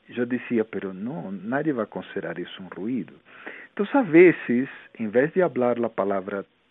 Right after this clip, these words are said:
tão dura que tu queres hablar, se não logras não hablar,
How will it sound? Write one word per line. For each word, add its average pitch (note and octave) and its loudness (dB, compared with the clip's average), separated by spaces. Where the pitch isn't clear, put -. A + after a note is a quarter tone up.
tão C3+ -2
dura A#2 0
que - -12
tu - -18
queres E2 -12
hablar, F2+ -6
se A#2 -2
não D3+ 2
logras E3 4
não A2 0
hablar, F#2+ 0